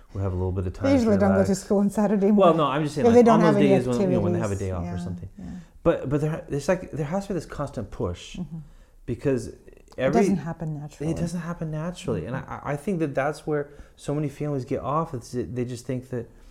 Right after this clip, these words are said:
Speaker 1: they get off track, is they just think that, "Well, we're going to church and we're Christians and we're a good family, so
Speaker 2: Mm-hmm.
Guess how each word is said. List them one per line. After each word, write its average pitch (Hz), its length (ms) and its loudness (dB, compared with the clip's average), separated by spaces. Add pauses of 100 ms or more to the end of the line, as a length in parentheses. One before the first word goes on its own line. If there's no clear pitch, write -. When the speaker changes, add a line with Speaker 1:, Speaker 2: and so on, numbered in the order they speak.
(600)
Speaker 1:
they 120 120 -2
get 131 100 2
off 113 160 0
track, 117 500 -2
is 110 140 -8
they 120 80 -2
just 113 180 -8
think 120 140 -8
that, 90 120 -8
"Well, 147 180 -4
we're 156 140 -4
going 113 240 -4
to 95 60 -6
church 170 840 -6 (640)
and 110 640 -2
we're 90 120 -6
Christians 170 840 -4
and 117 160 -10
we're 110 140 0
a - 20 0
good 101 240 -2
family, 139 560 -6
so 110 760 -6
Speaker 2:
Mm-hmm. - 180 -18